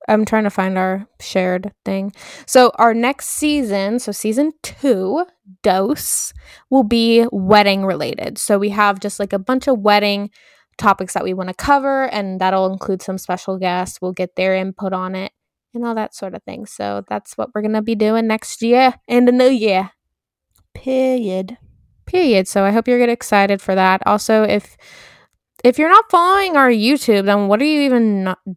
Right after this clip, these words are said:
Speaker 1: doing?
Speaker 2: I think we should do a day in our life at a wedding. I think we should do that this weekend. Or wait,
Speaker 1: No.
Speaker 2: no, never mind.
Speaker 1: No, we're not gonna be together this weekend.
Speaker 2: Oh, wait, we're gonna be get-, together Sunday. We can do
Speaker 1: We can do a trip,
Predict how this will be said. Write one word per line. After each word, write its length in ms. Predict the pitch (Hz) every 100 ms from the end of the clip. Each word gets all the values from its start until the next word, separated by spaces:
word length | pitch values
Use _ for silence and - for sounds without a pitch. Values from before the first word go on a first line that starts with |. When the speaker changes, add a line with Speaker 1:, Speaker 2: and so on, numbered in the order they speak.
| -
Speaker 1:
doing? 600 | 196 254 - - 190 226 - _ _ _ _ -
Speaker 2:
I 60 | 247
think 200 | 302 359
we 80 |
should 220 | 359 370 262
do 340 | 262 254 247
a 100 | 240
day 180 | 233 226
in 60 |
our 100 | 226
life 200 | 214 208 226
at 80 | 202
a 60 |
wedding. 460 | 185 - - - 226 - _ _
I 120 | 226
think 180 | 240 269
we 80 | 269
should 160 | 262 226
do 100 | 214
that 160 | 180 - -
this 320 | 202 208 208
weekend. 440 | - 196 - - 233
Or 140 | - 214
wait, 160 | 202
Speaker 1:
No. 180 | 202 190
Speaker 2:
no, 120 | 190
never 100 | 196
mind. 220 | 202 208 - _ -
Speaker 1:
No, 160 | 294
we're 80 | 320
not 160 | 294 294
gonna 140 | 320
be 100 | 302
together 360 | 285 262 269 285
this 220 | 240 -
weekend. 480 | 208 - - 247 262
Speaker 2:
Oh, 80 | 254
wait, 220 | 294 285
we're 120 | 254
gonna 120 | 269 294
be 80 |
get-, 340 | 285 285 269 -
together 460 | - 262 247 240
Sunday. 480 | 233 - 254 254 269 _ _ _
We 120 | 226 233
can 160 | 269
do 520 | 254 254 247 240 240 - _ -
Speaker 1:
We 100 | 240
can 140 | 254
do 160 | 247 247
a 80 | 226
trip, 320 | - 214